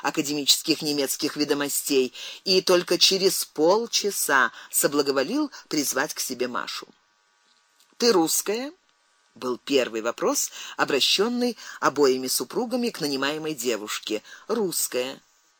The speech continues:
А ты не лентяйка?» «Кажется, нет». «То-то кажется. Надо тебе знать, что мы лености вашей не терпим,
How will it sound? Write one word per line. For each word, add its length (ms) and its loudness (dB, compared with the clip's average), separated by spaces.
А 100 6
ты 180 2
не 120 6
лентяйка?» 840 0
«Кажется, 420 -4
нет». 300 -8
«То-то 340 6
кажется. 840 4
Надо 280 6
тебе 260 2
знать, 500 2
что 540 4
мы 460 2
лености 760 4
вашей 480 2
не 160 0
терпим, 580 0